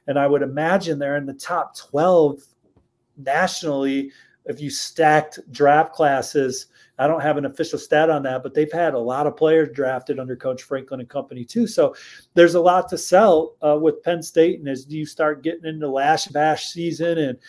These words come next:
recruits getting on campus again, there's, there's a reason why there's a lot of excitement around Penn State football. So as they go and recruit the Quentin Martins of the world and,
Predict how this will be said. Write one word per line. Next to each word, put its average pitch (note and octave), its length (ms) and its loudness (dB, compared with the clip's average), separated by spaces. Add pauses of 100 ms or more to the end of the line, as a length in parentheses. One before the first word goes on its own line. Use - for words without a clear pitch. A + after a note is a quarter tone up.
(300)
recruits D#3+ 440 2
getting F3 280 -2
on D3 200 -2
campus F3 500 -4
again, D3+ 320 -4
there's, D3+ 380 -4
there's D#3 240 -2
a D3+ 40 -4
reason E3 380 -6
why D3 140 -2
there's C#3+ 180 -2
a C#3 60 -6
lot C3 260 -4
of C#3+ 100 -2
excitement D3 600 -4 (760)
around C#3+ 400 -2
Penn D3+ 220 -6
State D#3 360 -6
football. C#3 440 -2
So B2+ 320 -2
as B2 120 -6
they C3 140 -6
go C3+ 240 -4
and C3 100 -10
recruit C#3 380 -10
the - 60 -20
Quentin D3 340 -12
Martins C3+ 400 -10
of C#3+ 80 -2
the C3+ 80 -4
world C#3 460 2
and, B2 180 -8